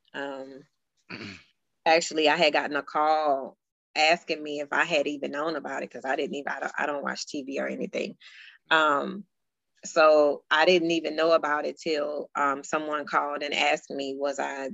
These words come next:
Speaker 1: going or had they interviewed me? And I was like, "No, I didn't know anything about it," or whatever.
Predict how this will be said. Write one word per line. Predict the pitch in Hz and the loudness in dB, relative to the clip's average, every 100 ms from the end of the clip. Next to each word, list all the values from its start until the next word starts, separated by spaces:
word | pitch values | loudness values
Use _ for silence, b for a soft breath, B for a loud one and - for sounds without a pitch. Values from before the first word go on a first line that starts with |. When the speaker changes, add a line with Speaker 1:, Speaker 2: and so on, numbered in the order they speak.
| - | -10
Speaker 1:
going | - 151 147 147 143 143 | -4 -2 -2 -2 -4 -4
or | 143 139 | -4 -4
had | 147 135 | -6 -4
they | 147 - | -2 -2
interviewed | 151 147 147 151 147 | -4 -10 -10 -10 -10
me? | 147 139 | -10 -10
And | 139 - | -8 -10
I | |
was | - - - | -10 -10 -10
like, | 165 165 - - | -12 -12 -14 -10
"No, | 233 | -8
I | 180 160 | -6 -4
didn't | 196 | -4
know | 202 208 | -6 -8
anything | 202 196 196 202 196 | -8 -10 -8 -10 -8
about | 185 185 208 | -10 -10 -10
it," | 190 | -8
or | |
whatever. | 175 160 160 170 | -6 -6 -6 -8